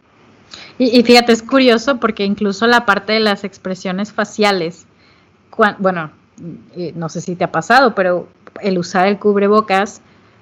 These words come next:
claro, los ojos pueden de alguna manera hablar, ¿no? Pueden notar cuando alguien sonríe, cuando alguien está preocupado, pero incluso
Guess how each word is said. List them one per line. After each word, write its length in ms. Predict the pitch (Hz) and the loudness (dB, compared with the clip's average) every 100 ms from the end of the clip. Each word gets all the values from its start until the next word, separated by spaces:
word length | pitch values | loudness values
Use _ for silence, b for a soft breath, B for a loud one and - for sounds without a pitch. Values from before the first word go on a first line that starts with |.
| b b _ | b b _
claro, 360 | - 262 302 254 | 0 2 4 2
los 220 | 214 - | 2 -2
ojos 320 | 202 - 240 | -6 -2 -4
pueden 560 | 240 202 196 226 214 - | -4 -6 -4 -4 -6 -4
de 80 | 196 | -4
alguna 240 | 185 190 | -2 -4
manera 300 | 202 190 185 | -4 -2 -4
hablar, 520 | 190 196 233 247 226 | -2 0 0 2 0
¿no? 300 | 202 180 220 | -2 -6 -8
Pueden 240 | 214 185 196 | -4 -4 -4
notar 260 | 190 170 | -6 -8
cuando 180 | 180 180 | -6 -6
alguien 160 | 185 190 | -6 -4
sonríe, 600 | 214 208 262 285 269 240 | -4 -2 -2 0 0 0
cuando 240 | 170 170 | -2 -4
alguien 240 | 160 170 | -4 -4
está 180 | 170 - | -4 -6
preocupado, 680 | 165 170 196 240 233 226 226 B B B B _ _ _ _ | -6 -8 0 4 6 4 2 B B B B _ _ _ _
pero 200 | 220 202 | 2 4
incluso 400 | 196 190 196 208 | 2 0 -2 -2